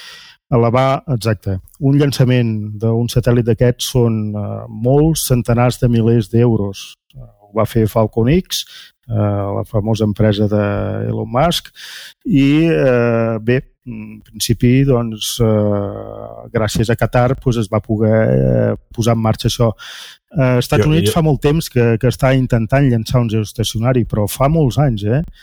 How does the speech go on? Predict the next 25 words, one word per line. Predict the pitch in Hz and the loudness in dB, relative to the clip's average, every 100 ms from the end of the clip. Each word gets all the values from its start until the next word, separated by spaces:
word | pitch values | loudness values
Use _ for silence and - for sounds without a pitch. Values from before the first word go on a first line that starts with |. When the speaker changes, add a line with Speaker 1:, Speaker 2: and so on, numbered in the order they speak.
| - _ _ _ - | -20 _ _ _ -2
Speaker 1:
Ara | 127 151 | 2 2
hi | 165 | 2
ha | |
un | 165 | 0
projecte | 131 117 107 156 - 127 175 - | -2 -2 0 0 0 0 0 -6
de | 117 117 | -4 -2
fer | - 135 143 | 0 2 4
un | 135 123 | 2 -2
Q | - 139 127 | 0 2 2
cent | - 127 123 113 - | 2 2 0 -2 -6
versió | - 101 - - 120 | -12 -8 -6 -2 0
dos | 120 - | 0 -2
punt | - 104 | -4 -4
zero, | 123 143 120 139 | 0 2 2 0
diguem, | 113 113 120 127 - - _ _ _ _ _ _ | 0 0 0 -4 -12 -20 _ _ _ _ _ _
que, | - 135 151 175 185 _ - | 2 4 4 2 -2 _ 0
eh, | 139 127 123 123 131 | 2 4 4 2 2
amsat, | 147 139 147 147 | 2 0 2 0
junt | 120 127 123 | 2 0 2
amb | 117 113 - | 2 0 0
Canadà, | 117 113 139 127 143 | 2 2 4 2 0
eh, | 170 233 175 127 123 120 | -2 -10 -4 0 0 0
té | - | 0
intenció | 135 147 123 - 127 135 143 | 0 2 -2 0 2 4 2
de | 139 123 120 117 113 110 107 107 107 107 107 | 2 4 4 2 2 2 0 -2 -4 -6 -8